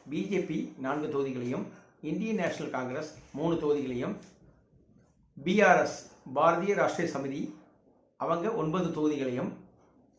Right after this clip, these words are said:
ஏ ஐ எம் ஐ எம், அதாவது ஒவைசியுடைய கட்சி வந்து ஒரு தொகுதியும் ஜெயிச்சாங்க. ரெண்டாயிரத்தி இருபத்தி நாலு பொறுத்த வரைக்கும் பி ஆர் எஸ் பதினேழு தொகுதியில் நிக்கிறாங்க. அதே மாதிரி இந்தியன் நேஷனல் காங்கிரஸும் பதினேழு தொகுதியில் நிக்கிறாங்க. பி ஜே பியும் பதினேழு தொகு-, தொகுதியில் நிக்கிறாங்க.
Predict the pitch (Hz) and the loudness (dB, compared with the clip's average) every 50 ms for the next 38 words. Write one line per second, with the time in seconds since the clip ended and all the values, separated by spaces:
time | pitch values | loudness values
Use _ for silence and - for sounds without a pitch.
0 | _ _ _ _ - 165 175 185 185 - 185 170 185 - - - 151 151 151 151 | _ _ _ _ 0 2 2 2 0 0 2 2 4 2 2 -2 -2 -2 0 0
1 | 151 147 147 135 123 - - - - - _ _ _ _ _ _ _ _ 131 143 | 0 0 0 -2 -4 -6 -12 -18 -20 -20 _ _ _ _ _ _ _ _ -2 0
2 | 165 156 147 147 190 214 185 - 190 170 160 151 147 143 - - 151 139 131 131 | 2 2 4 4 4 4 2 2 2 0 2 2 0 -2 -2 -2 -2 -2 0 0
3 | 180 - - - 143 156 160 - 156 151 147 156 165 151 139 139 - - 131 120 | 0 -2 0 0 0 0 0 2 2 2 4 4 2 2 0 -2 -2 -2 -4 -4
4 | 113 117 123 - - - - - _ _ _ _ _ _ _ _ _ _ - 151 | -2 -4 -4 -4 -6 -8 -14 -20 _ _ _ _ _ _ _ _ _ _ -4 -2
5 | 165 185 240 247 240 196 196 185 180 185 185 175 190 180 165 156 143 143 - 160 | 2 6 6 6 6 6 4 4 4 4 2 4 4 4 4 4 2 0 0 0
6 | 156 147 - 127 131 175 - - - - - _ _ _ _ _ _ _ _ _ | 0 0 0 -2 -2 -4 -4 -6 -10 -16 -20 _ _ _ _ _ _ _ _ _
7 | _ 131 127 160 175 180 180 180 190 190 - - 143 143 156 165 156 151 156 156 | _ -6 -2 2 6 8 8 8 6 4 2 0 0 0 2 0 0 0 0 0
8 | 160 165 156 143 - 147 135 131 123 120 123 147 208 - - - - 165 - - | 0 0 -2 -2 -2 -2 -2 -2 -2 0 -2 -2 -2 -4 -8 -10 -8 -6 -4 -4
9 | 160 160 175 - - - - - 151 151 185 185 180 170 - - 165 151 151 147 | -2 0 0 0 0 -2 -6 -6 -6 -4 -2 0 0 0 0 -2 -2 -2 -2 -2
10 | 151 147 156 - 139 135 135 147 151 143 143 147 151 151 143 135 127 131 123 120 | -4 -4 -6 -4 -2 -2 -2 -2 -2 -2 -2 0 0 0 -2 -4 -6 -4 -4 -4
11 | 117 113 139 180 - - - - - - - _ _ - 175 208 202 202 185 180 | -4 -4 -6 -6 -8 -10 -16 -20 -20 -20 -20 _ _ -2 -2 0 2 2 2 2
12 | - 202 202 - 151 156 160 160 - - 139 - 185 160 - - 156 156 151 151 | 2 0 0 0 0 2 0 0 0 -2 -4 -6 -6 -8 -6 -6 -4 -2 0 0
13 | 156 160 - - - 143 135 123 120 | 0 0 0 -2 -2 -2 -2 -2 -2